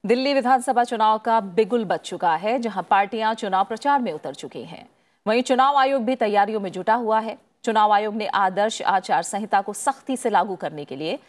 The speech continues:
दिल्ली में बाईस पर्यवेक्षक तैनात किए हैं, जो चुनाव में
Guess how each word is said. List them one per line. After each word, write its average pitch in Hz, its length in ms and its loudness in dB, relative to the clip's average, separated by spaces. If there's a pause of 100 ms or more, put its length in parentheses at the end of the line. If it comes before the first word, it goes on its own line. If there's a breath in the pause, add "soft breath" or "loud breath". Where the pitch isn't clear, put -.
(280 loud breath)
दिल्ली 254 300 2
में 240 200 0
बाईस 214 320 2
पर्यवेक्षक 240 480 -2
तैनात 139 360 -2
किए 143 180 -8
हैं, 220 240 -4
जो 220 80 -2
चुनाव 247 440 0
में 262 300 -2